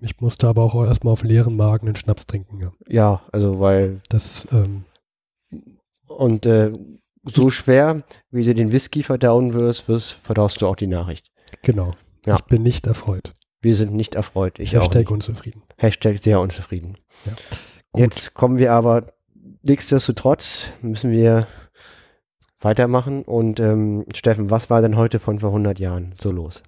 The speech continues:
Speaker 1: Heute vor hundert Jahren. Übrigens, uns, uns hat mal jemand geschrieben, jedes Mal, wenn wir sagen, „Heute von vor hundert Jahren“, dann kriegt er einen Brechreiz. <laughs> Aber, aber gut.
Speaker 2: Heute in der Vergangenheit.
Speaker 1: Vor hundert Jahren.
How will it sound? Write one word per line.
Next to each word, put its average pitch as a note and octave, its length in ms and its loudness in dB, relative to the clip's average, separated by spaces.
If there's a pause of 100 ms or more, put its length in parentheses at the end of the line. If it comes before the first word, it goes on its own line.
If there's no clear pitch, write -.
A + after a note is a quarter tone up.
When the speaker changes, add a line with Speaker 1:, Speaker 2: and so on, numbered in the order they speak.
(140)
Speaker 1:
Heute B2 300 2
vor A#2 200 2
hundert B2 300 2
Jahren. A#2 240 -4
Übrigens, A#2 360 0
uns, A#2 140 -4
uns A#2+ 140 -2
hat - 140 2
mal C3+ 80 4
jemand A#2+ 280 2
geschrieben, B2 400 -6
jedes A2 280 0
Mal, A#2 180 2
wenn A2+ 140 0
wir A#2 80 2
sagen, G#2+ 300 2
„Heute A#2 220 0
von A#2 200 -2
vor A#2+ 160 2
hundert A2+ 260 2
Jahren“, G#2+ 220 0
dann A2+ 80 -6
kriegt - 240 -8
er A#2 60 0
einen G2 100 -4
Brechreiz. - 600 -4 (420)
<laughs> - 420 -20
Aber, G#2+ 240 2 (560)
aber B2 180 -6
gut. A#2 280 -2 (120)
Speaker 2:
Heute C#3+ 500 2 (1000)
in C3 160 2
der C3 140 4
Vergangenheit. G#2+ 800 -2 (840)
Speaker 1:
Vor A2+ 140 0
hundert A2 280 0
Jahren. F#2 240 -4